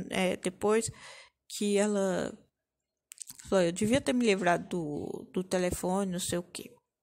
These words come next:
né?" Mas que ela decorou o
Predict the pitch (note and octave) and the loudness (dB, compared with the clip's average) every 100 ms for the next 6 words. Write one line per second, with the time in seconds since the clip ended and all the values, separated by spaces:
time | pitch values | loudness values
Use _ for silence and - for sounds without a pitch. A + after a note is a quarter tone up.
0 | _ - F3 E3+ - - - - - _ | _ -10 -4 -4 -4 -18 -18 -18 -18 _
1 | F#3 F#3 F#3 F#3+ G3 G#3+ A3+ A#3 - - | -2 0 2 2 2 2 2 2 2 2
2 | - A3+ A3+ A3+ A3+ B3+ A#3 A3+ G#3 F#3 | -2 0 2 4 4 2 2 4 2 2
3 | - - G3 G#3 G#3+ C4 G3+ A3 | -4 -6 2 2 4 4 6 6